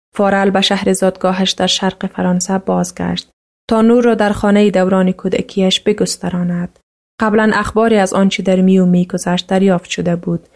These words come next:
و حقیقتی که او با جرأت بی‌باکانه آن را آموزش می‌داد، شنوندگانی پیدا کرد.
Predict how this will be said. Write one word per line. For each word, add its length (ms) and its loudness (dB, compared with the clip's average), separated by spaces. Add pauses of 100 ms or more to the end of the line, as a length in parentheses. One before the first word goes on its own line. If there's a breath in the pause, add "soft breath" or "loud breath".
(280 soft breath)
و 60 0
حقیقتی 540 0
که 240 -2
او 180 4
با 180 2
جرأت 480 -2
بی‌باکانه 760 -2
آن 220 0
را 80 0
آموزش 580 -2
می‌داد، 420 -2 (360)
شنوندگانی 800 2
پیدا 400 -4
کرد. 520 -12